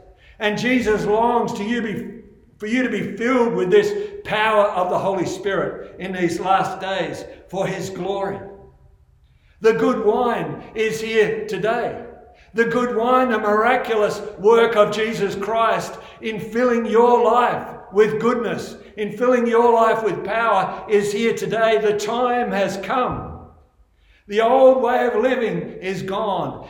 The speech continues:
And from this moment, we can expect to be walking, walking in a new miraculous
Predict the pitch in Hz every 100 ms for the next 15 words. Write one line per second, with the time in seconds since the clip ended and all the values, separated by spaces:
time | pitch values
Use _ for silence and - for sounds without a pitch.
0 | - 185 185 202 226 226 214 208 202 220
1 | 233 226 143 - - - 190 214 208 202
2 | - - 214 220 214 190 190 175 190 -
3 | - 165 190 233 240 - - 196 240 233
4 | - - - - - 196 208 202 202 196
5 | 190 226 233 208 190 185 208 220 214 185
6 | 175